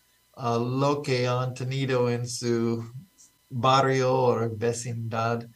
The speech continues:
pero a la vez hay viñedas también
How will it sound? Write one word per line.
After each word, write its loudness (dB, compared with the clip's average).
pero 6
a -2
la 0
vez 0
hay -2
viñedas -2
también -2